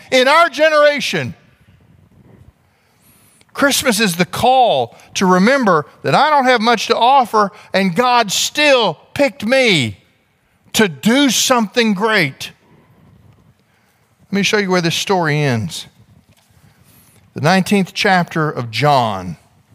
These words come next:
in verse twenty-five,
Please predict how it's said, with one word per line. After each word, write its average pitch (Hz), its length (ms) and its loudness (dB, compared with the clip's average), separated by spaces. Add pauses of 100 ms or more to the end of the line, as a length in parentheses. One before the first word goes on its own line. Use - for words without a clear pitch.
(1600)
in 123 100 -4
verse 160 220 -2
twenty-five, 131 960 -4